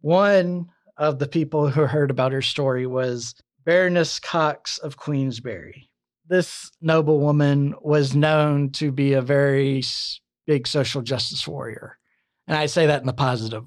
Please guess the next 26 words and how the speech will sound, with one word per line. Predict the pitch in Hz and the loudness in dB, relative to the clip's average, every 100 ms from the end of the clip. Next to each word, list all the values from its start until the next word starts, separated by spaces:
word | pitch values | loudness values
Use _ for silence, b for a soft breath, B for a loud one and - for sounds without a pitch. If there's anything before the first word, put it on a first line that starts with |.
| - | -16
way, | - 120 127 123 | -12 -10 -10 -12
even | 131 127 | -12 -8
though | 120 | -4
I | 120 | -4
know | 120 | -4
it | 123 | -6
has | 120 117 | -8 -8
negative | 131 123 127 | -8 -8 -12
connotations. | - 123 120 117 117 113 139 139 - - | -10 -10 -10 -12 -12 -12 -12 -14 -16 -6
You | 143 | -2
know, | 135 | 0
she | - 175 | 0 2
would | 170 156 135 | 2 2 0
fight | 160 156 143 147 _ _ | 0 2 0 -2 _ _
for | - 143 135 | -6 0 4
women's | 139 147 135 123 | 4 4 4 2
rights. | 147 151 147 147 | 0 2 -2 -6
She | - | -6
would | 139 131 | -6 -6
fight | 143 135 135 | -2 -2 -4
for | - | -12
children's | 143 160 143 139 131 | -4 0 2 2 0
rights. | 135 139 131 131 - - B B B B B | 0 0 0 -4 -10 -14 B B B B B
She | - | 0
would | 151 135 127 | 2 2 0
fight | 151 135 135 | 0 2 0